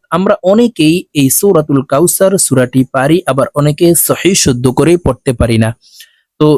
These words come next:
যারা পারি না, আজকের এই ভিডিও থেকে শুদ্ধ করে আমার সঙ্গে মশক করে, অর্থাৎ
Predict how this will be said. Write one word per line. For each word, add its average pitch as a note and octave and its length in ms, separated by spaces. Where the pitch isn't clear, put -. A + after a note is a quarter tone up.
যারা D#3+ 260
পারি D#3+ 240
না, D3 100
আজকের D#3 460
এই C3 180
ভিডিও C#3 280
থেকে D3+ 340
শুদ্ধ D3+ 400
করে F3 240
আমার D3 240
সঙ্গে F3 360
মশক C#3 320
করে, D3 240
অর্থাৎ C3+ 400